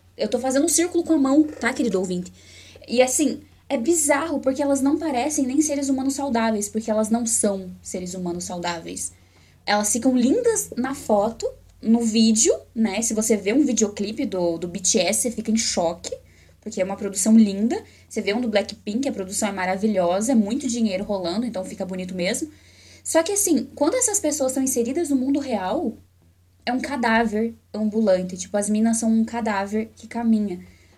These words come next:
E a gente cria uma cultura de idolatria de pessoas com um distúrbio de,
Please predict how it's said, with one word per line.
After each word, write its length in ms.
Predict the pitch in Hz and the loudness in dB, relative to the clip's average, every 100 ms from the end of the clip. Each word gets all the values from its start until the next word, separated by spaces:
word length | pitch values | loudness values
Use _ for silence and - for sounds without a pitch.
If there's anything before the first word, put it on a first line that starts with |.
| - | 2
E 100 | 214 | 4
a 100 | 214 | 4
gente 300 | 220 269 320 | 4 2 0
cria 440 | - 269 330 370 | -2 0 0 2
uma 220 | 240 214 214 | 4 2 0
cultura 520 | 220 202 - 269 330 | -4 -6 -6 -4 0
de 100 | 226 | 0
idolatria 840 | 214 214 202 - 208 277 277 - | 2 2 0 -2 -2 0 0 -2
de 220 | 196 220 226 - _ _ _ | -6 -4 -4 -8 _ _ _
pessoas 580 | 262 262 - 202 240 320 | -4 0 2 2 2 0
com 140 | - | 0
um 220 | 240 220 202 | 2 2 0
distúrbio 460 | - - 202 220 | -6 -6 -2 0
de, 400 | 208 202 170 175 | 0 -2 -4 -6